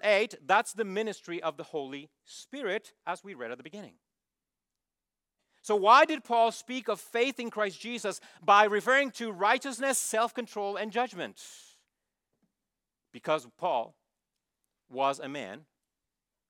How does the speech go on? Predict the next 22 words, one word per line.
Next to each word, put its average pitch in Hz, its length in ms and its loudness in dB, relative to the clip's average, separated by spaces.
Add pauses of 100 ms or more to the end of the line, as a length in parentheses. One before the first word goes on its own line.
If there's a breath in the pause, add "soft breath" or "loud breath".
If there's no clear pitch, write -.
(120)
filled 139 540 -8 (720)
with 104 120 -14
the 127 60 -16
Spirit. - 460 -20 (1700)
Paul 156 480 2 (420)
was 131 140 -8
a 156 60 -6
man 113 340 -10 (580)
filled 107 440 -8 (640)
with 127 100 -12
the 147 80 -14
Spirit. 202 400 -16 (840 soft breath)
And 175 200 2
as 175 260 6
a 170 140 0
Spirit-filled 220 1120 -2
man, 175 460 -4
he 208 220 -8
was 185 420 0
the 160 140 -10
Spirit's 262 680 -8
instrument 190 800 -6